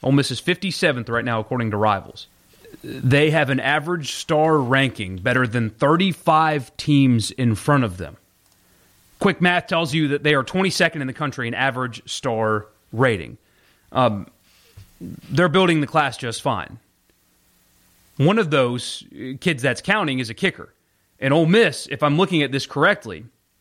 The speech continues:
has fewer commits in their class than every single team in front of them. That's right, yeah. Every single team in front of Ole Miss right now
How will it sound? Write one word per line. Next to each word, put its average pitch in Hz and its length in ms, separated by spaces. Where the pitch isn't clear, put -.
has 156 520
fewer 139 640
commits 190 440
in 156 80
their 127 120
class 139 500
than 151 160
every 196 360
single 175 540
team 143 280
in 123 80
front 156 180
of 107 80
them. 92 120
That's 147 200
right, 196 260
yeah. 185 160
Every 220 360
single 220 520
team 156 300
in 117 80
front 143 220
of 127 100
Ole 131 100
Miss 107 340
right 131 200
now 95 320